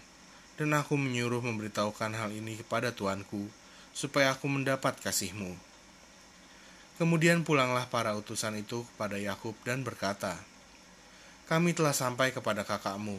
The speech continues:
kepada Esau, dan ia pun sedang di jalan menemui engkau, diiringi oleh empat ratus orang." Lalu sangat takutlah Yakub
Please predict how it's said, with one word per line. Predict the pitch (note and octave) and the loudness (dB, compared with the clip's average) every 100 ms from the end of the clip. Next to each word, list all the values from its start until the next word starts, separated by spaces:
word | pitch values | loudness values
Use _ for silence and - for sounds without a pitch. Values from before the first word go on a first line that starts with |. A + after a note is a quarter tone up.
| G2 | -8
kepada | G#2 G#2+ G#2 | -4 -2 -2
Esau, | G2+ G#2 A2 F#2 F#2 - - - - - - | -2 0 0 -2 -6 -16 -20 -20 -20 -16 -8
dan | A#2 B2 | -4 2
ia | B2 | 2
pun | A#2+ C#3+ C#3 | 2 0 0
sedang | C3+ C#3 C#3 | 0 2 2
di | C3+ | 0
jalan | C3 C3 C3 C3 | 0 0 0 -2
menemui | B2 B2+ C3+ C#3 | -4 -4 -2 -2
engkau, | A2 G2 G2+ G#2 A2+ | -4 -2 -2 -2 -6
diiringi | A2+ A#2+ A#2+ A#2+ B2 | -2 -2 0 -2 -2
oleh | A#2 A#2 | 0 0
empat | A#2 A#2 B2+ | 0 -2 0
ratus | B2+ B2+ A2 | -4 -2 -4
orang." | G2 F#2 E2 F2 - - - - - - - - - - - | -2 -4 -8 -16 -20 -20 -20 -20 -20 -20 -20 -20 -20 -20 0
Lalu | E3+ F3 | 4 6
sangat | - C#3+ B2 | 4 4 2
takutlah | A#2+ A#2+ A#2+ C3 A#2+ | 0 -2 -2 0 2
Yakub | A2+ G#2+ A#2+ | 0 0 -4